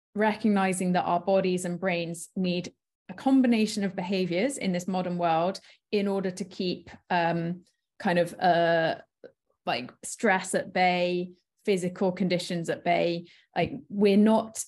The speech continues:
evolved for this type of environment. Um, we're evolved for an environment where we're quite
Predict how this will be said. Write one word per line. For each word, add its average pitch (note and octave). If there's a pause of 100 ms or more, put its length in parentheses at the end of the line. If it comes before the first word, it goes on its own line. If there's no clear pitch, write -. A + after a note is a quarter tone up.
(160)
evolved G3
for G3
this F3+
type F#3
of E3+
environment. F3 (340)
Um, F#3
we're F#3+
evolved G3
for G3+
an F#3
environment F3+
where F3
we're F3
quite E3+